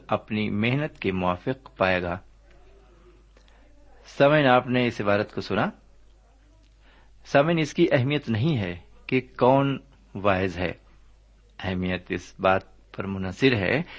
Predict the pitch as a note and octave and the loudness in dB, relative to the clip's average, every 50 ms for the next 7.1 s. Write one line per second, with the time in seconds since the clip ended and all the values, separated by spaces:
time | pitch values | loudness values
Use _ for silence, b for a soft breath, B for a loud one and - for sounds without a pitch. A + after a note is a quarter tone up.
0 | B B B B - E3 E3 E3 - - - B2 A#2+ C3+ C#3 C3+ C#3+ - - A2+ | B B B B 2 2 2 2 0 0 4 4 6 6 4 2 -4 -8 -4 -4
1 | F#2+ G2 G#2 A#2 C3 D3+ D#3+ - - - - - - - - _ _ - - _ | 0 4 4 4 4 2 0 -6 -14 -20 -20 -20 -20 -20 -20 _ _ -20 -16 _
2 | - C#3+ C#3+ - - - - G#2+ F2+ F#2 F#2 F#2+ F#2 F2+ - - - - A#2 B2+ | -2 -2 -2 -2 -6 -14 -10 -4 0 2 2 2 0 -4 -8 -16 -8 -6 -6 -6
3 | C3 - _ - - - G#2 - - - F#2+ F#2 F#2 F#2 F#2 F#2 - G2 F#2 F#2 | -6 -8 _ -18 -8 -8 -8 -8 -8 -8 -4 -2 0 0 -2 -2 -4 -6 -6 -4
4 | F2 A#2 C#3+ E3+ F#3 C#3 F#2 - b b b b b b b b b b - - | -2 -2 0 2 2 0 0 -4 b b b b b b b b b b 0 4
5 | C#3+ D3+ D3 - C3+ B2+ C#3+ D3+ D3 C#3+ - C3+ G#2 G2+ G#2 A2+ C#3+ D3+ - - | 4 4 4 4 2 4 6 6 6 4 2 0 2 4 6 6 4 2 0 0
6 | C#3+ B2+ A#2 A#2+ - A#2+ G2+ A2+ C#3+ E3+ E3 - D3+ A2+ A2 A2+ C3+ E3 D#3+ D3 | 0 0 0 2 -2 0 2 4 2 2 4 2 2 2 2 0 0 0 0 -2
7 | A2 F2+ | -4 -6